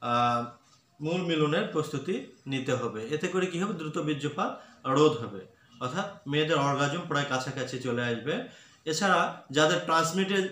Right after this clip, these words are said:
disease আছে, অর্থাৎ sexual transmitted disease, তাদের অবশ্যই এই সমস্যাগুলোর জন্য চিকিৎসা নিতে হবে, অর্থাৎ syphilis, gonorrhea, ইউটিআই, অর্থাৎ urinary tract infection, এই সমস্যাগুলো যদি থাকে সেগুলো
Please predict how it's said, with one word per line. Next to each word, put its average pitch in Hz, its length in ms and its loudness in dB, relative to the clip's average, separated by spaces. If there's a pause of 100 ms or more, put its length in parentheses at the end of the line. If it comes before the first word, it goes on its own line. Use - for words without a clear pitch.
(100)
disease 151 420 0
আছে, 123 360 2
অর্থাৎ 143 360 -6
sexual 147 340 -6
transmitted 127 460 -8
disease, 120 300 -6 (320)
তাদের 123 240 0
অবশ্যই 131 300 -4
এই 123 220 -6 (220)
সমস্যাগুলোর 127 600 -4
জন্য 120 400 -6 (300)
চিকিৎসা 185 480 -4
নিতে 113 280 -6
হবে, 104 280 -10 (340)
অর্থাৎ 143 280 -6 (360)
syphilis, 151 640 -4
gonorrhea, 131 840 0 (220)
ইউটিআই, 131 440 0
অর্থাৎ 120 280 -6
urinary 143 360 -4
tract 135 320 -2
infection, 123 520 -8
এই 156 80 -6
সমস্যাগুলো 156 560 -6
যদি 135 300 -6
থাকে 123 260 -6 (340)
সেগুলো 143 540 -2